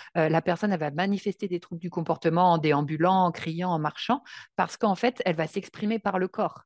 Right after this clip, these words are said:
Et donc, elle peut plus s'exprimer par la, la parole, donc elle va s'exprimer par le corps. Et du coup, en travaillant, euh, sur le corps, on va pouvoir aller toucher le résident dans son identité, euh, dans sa façon d'être, dans sa capacité à s'orienter dans le temps, dans l'espace.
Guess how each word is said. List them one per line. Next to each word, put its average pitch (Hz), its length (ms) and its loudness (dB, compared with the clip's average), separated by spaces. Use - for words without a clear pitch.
Et 175 120 -2
donc, 180 260 -4
elle 180 140 2
peut 220 120 -4
plus 339 180 0
s'exprimer 185 560 -4
par 160 260 -2
la, 143 420 -2
la 147 320 0
parole, 214 400 0
donc 175 160 -10
elle 190 60 -2
va 180 160 -2
s'exprimer - 500 -8
par 175 160 -2
le 160 120 -2
corps. - 240 -12
Et 214 100 4
du 202 140 0
coup, - 180 0
en 226 100 6
travaillant, 208 680 2
euh, 143 280 -6
sur 240 280 2
le 190 80 4
corps, 214 380 2
on 190 80 -2
va 208 140 4
pouvoir 196 560 -2
aller 170 320 0
toucher 220 440 -4
le 185 180 0
résident 170 640 -2
dans 165 160 -2
son 165 200 -8
identité, 165 720 0
euh, 143 200 2
dans 156 160 0
sa 151 120 -4
façon 151 340 -6
d'être, 180 220 4
dans 185 120 0
sa 151 180 -4
capacité 196 500 0
à 185 80 2
s'orienter 170 560 -2
dans 165 120 -4
le 143 60 -8
temps, 196 300 -2
dans 156 80 -2
l'espace. 214 540 -4